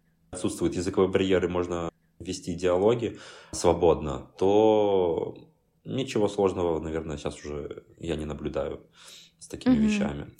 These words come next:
Speaker 1: Поэтому, если вот сравнивать открытие конкретно, где проще, наверное, сейчас я бы сказал одинаково.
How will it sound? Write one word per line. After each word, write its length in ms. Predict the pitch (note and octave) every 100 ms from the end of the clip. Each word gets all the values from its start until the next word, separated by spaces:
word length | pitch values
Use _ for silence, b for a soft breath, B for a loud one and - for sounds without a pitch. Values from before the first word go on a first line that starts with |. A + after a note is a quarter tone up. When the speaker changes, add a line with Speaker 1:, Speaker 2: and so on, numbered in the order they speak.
| B B _
Speaker 1:
Поэтому, 400 | F2+ F#2 F#2+ F#2+
если 220 | F#2 F#2
вот 140 | F2
сравнивать 440 | - G2 F#2 F2+ E2+
открытие 580 | - - - E2+ - D2+
конкретно, 800 | D#2+ D#2 D#2+ D2+ D#2+ D2 C#2 -
где 300 | D#2+ D#2+ D#2
проще, 540 | - G#2 C3+ - -
наверное, 580 | E2 D#2+ G#2 B2+ A#2+ F#2
сейчас 420 | - - G2+ G2+
я 60 | E2+
бы 80 |
сказал 340 | E2 D#2 F2+ F#2+
одинаково. 680 | D#2 D#2+ D#2 C#2+ - -